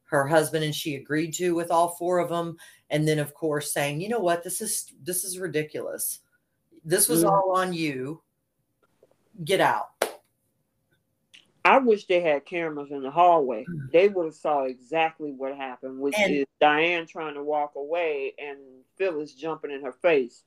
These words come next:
Speaker 1: Somebody did mention that. I can't remember who it was, but somebody did say, "Where's the security cameras?"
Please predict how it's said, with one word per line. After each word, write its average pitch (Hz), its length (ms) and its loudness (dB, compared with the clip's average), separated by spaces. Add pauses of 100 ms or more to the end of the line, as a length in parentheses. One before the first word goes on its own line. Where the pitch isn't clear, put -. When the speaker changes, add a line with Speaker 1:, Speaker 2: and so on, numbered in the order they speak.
(220)
Speaker 1:
Somebody 190 540 0
did 160 240 -2
mention 170 400 -6
that. 135 180 -4
I 139 80 0
can't 165 240 -6
remember 156 340 -4
who 165 120 0
it - 80 -4
was, 156 200 -2
but - 140 -10
somebody 156 320 -2
did 147 180 -6
say, 151 180 -2
"Where's 151 360 -4
the 165 80 -4
security 147 560 -6
cameras?" 113 540 -12